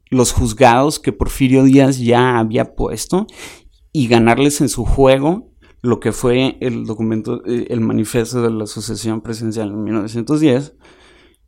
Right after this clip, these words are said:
el movimiento revolucionario hubiera sido algo, pues, bandos que querían hacer algo, pero que no estaban unificados,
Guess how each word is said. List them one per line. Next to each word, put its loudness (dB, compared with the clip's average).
el 6
movimiento 6
revolucionario 2
hubiera 2
sido 2
algo, -4
pues, -6
bandos 4
que -8
querían 0
hacer -2
algo, 0
pero -2
que -2
no 2
estaban 0
unificados, 2